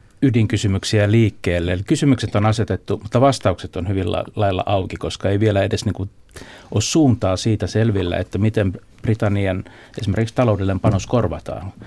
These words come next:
Ka-, kavennetaanko budjetit ja niin edespäin, ja miten britit tulee vastaan. Kyllä siinä niin kuin isoja kysymyksiä näihin liittyen on, ja niin kauan kuin Saksassa ei ole,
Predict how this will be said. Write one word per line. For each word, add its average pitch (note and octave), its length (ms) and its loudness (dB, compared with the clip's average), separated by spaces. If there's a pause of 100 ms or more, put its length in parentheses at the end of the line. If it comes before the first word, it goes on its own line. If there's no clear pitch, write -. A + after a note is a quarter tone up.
(260)
Ka-, G#2+ 180 0
kavennetaanko G2+ 580 2
budjetit F#2 540 2
ja G2 80 0
niin G#2 200 2
edespäin, F#2+ 540 -2
ja G2 140 0 (240)
miten G2 280 -2
britit G#2 320 -2
tulee G2 280 0
vastaan. G2 440 -2
Kyllä G#2 120 -2
siinä G#2 180 0
niin G2+ 100 -2
kuin - 140 -2 (560)
isoja A2+ 440 4 (440)
kysymyksiä G2+ 640 0 (100)
näihin G#2 400 0
liittyen G2 460 0
on, G#2+ 160 4
ja F#2+ 100 0
niin G2+ 140 0
kauan G2 200 0
kuin F#2 100 -6
Saksassa G2 480 -2
ei A2+ 280 2
ole, D#2+ 180 -6